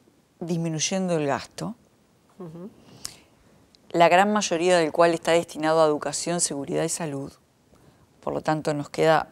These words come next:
Speaker 1: un margen limitado. No creo que con medidas al barrer, sino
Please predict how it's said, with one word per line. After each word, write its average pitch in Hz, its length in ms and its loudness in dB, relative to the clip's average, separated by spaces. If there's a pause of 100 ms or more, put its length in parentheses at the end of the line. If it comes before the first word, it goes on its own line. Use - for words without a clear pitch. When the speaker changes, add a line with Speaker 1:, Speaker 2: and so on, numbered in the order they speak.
(100)
Speaker 1:
un 151 200 -4
margen 151 560 -2 (400)
limitado. 165 680 -2 (1040)
No 277 220 4
creo 285 240 4
que 247 120 0
con 190 240 -2
medidas 185 600 -2 (180)
al 151 160 -2
barrer, 156 520 -2 (220)
sino 190 720 -4